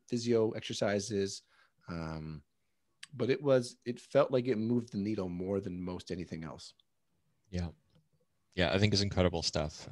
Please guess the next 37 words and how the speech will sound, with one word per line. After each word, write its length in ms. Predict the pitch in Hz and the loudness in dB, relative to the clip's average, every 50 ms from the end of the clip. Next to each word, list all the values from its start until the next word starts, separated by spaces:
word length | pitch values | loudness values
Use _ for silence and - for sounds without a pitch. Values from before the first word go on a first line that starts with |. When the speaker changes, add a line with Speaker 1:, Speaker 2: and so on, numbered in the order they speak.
| - - | -8 -6
Speaker 2:
Um, 420 | 80 78 78 76 73 73 76 76 - _ _ _ _ _ _ _ _ _ - - - | -6 -4 -4 -6 -8 -10 -12 -14 -16 _ _ _ _ _ _ _ _ _ -16 -8 -4
yeah, 200 | 85 80 73 73 76 | -2 -2 -2 -2 -2
we'll 120 | 87 92 | -2 -2
see. 260 | 90 - - 87 85 - - - | 0 2 2 2 0 0 -2 0
We'll 120 | 104 101 | 2 6
see 160 | - - 120 | 8 10 12
how 120 | 113 113 104 | 12 12 12
that 180 | 95 92 87 - | 10 8 6 6
goes 200 | 92 90 85 85 | 4 2 4 2
and 80 | 85 | 2
how 80 | 90 90 | 2 4
much 200 | 90 90 82 - | 2 2 0 0
it's 100 | 85 - | 4 6
actually 260 | 87 85 - - - | 6 6 4 2 -2
integrated 460 | - 87 95 87 82 78 82 82 80 | -4 -4 -4 -2 -2 0 -2 -2 -2
into, 360 | 82 80 - - 85 80 80 - - - - - - - - - - | -4 -4 -2 0 0 0 0 -2 -6 -14 -18 -18 -18 -20 -12 -6 -4
into 200 | 92 - - 87 | -2 0 0 0
medicine 380 | 82 78 92 90 - 82 80 | 2 2 2 2 2 0 -2
here. 260 | 92 80 69 - - _ _ _ - - - - - - - - - | -4 -4 -6 -6 -8 _ _ _ -20 -20 -20 -20 -20 -20 -16 -2 6
Alrighty, 280 | - 110 117 117 107 101 | 10 12 12 12 12 10
let's 160 | 107 110 - | 8 6 4
go 100 | - 135 | 6 6
back 160 | 127 123 127 | 8 6 6
to 100 | - - | 6 4
some 140 | - - 120 | 4 4 4
of 60 | 113 | 4
these, 200 | 110 107 101 101 - - | 4 4 4 4 2 2
uh, 120 | 95 95 | 2 2
questions 540 | - - - 135 - - 135 113 101 98 - | 2 0 -2 -2 -2 -2 -2 -2 -2 -4 -4
we 120 | 95 90 | -6 -6
came 260 | 82 - 101 92 92 | -4 -2 -2 0 0
up 80 | 87 87 - | -2 -4 -4
with 200 | 95 92 92 - | -4 -4 -4 -6
here, 680 | - - 95 90 90 90 101 135 180 214 220 226 196 - | -6 -2 0 0 2 2 0 0 -2 -2 -4 -6 -6 -4
um, 300 | - 95 95 87 90 90 - - | 0 0 0 0 0 -4 -6 -8
but 120 | - - - | -10 -10 -6
we're 340 | - 95 95 92 92 101 | -4 -2 -2 0 -2 -2